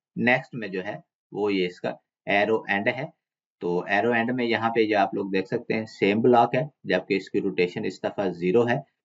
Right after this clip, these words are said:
तो आप लोग देख सकते हैं पहले की हमने वन एटी इसलिए रखी थी कि हमने उसकी डायरेक्शन चेंज करनी थी। तो ज़ीरो में ये राइट साइड में क्रिएट होगा और जब हमने इसको लेफ्ट साइड में लेना है तो वन एटी पे रोटेट करना पड़ेगा।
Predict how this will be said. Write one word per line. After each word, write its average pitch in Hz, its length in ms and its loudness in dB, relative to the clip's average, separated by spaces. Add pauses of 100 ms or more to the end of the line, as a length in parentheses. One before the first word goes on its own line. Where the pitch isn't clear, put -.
(260)
तो 85 340 4 (100)
आप 87 180 2
लोग 101 160 -2
देख 92 160 0
सकते - 240 -8
हैं 113 100 -4
पहले 113 340 0
की 135 120 -2
हमने 123 280 0
वन 113 220 0
एटी 113 200 2 (100)
इसलिए 151 300 4
रखी 131 260 0
थी 135 160 -4
कि - 320 -14
हमने 113 260 0
उसकी 110 200 0
डायरेक्शन 95 460 -2
चेंज 90 300 -2
करनी - 260 -6
थी। - 200 -14 (320)
तो 90 140 0
ज़ीरो 92 340 4
में 120 120 4
ये 113 160 6
राइट 101 220 0
साइड 123 220 -2
में 135 140 -6
क्रिएट 123 380 0
होगा 139 300 2 (380)
और 110 260 4
जब 120 220 0
हमने 113 520 0 (100)
इसको 127 420 -2 (360)
लेफ्ट 127 240 4
साइड 131 240 -4
में 127 120 -4
लेना 104 200 0
है 110 60 0
तो 120 120 -4
वन 98 200 -2
एटी 90 180 -2
पे 101 120 -4
रोटेट 82 360 -2
करना - 280 -4
पड़ेगा। - 320 -8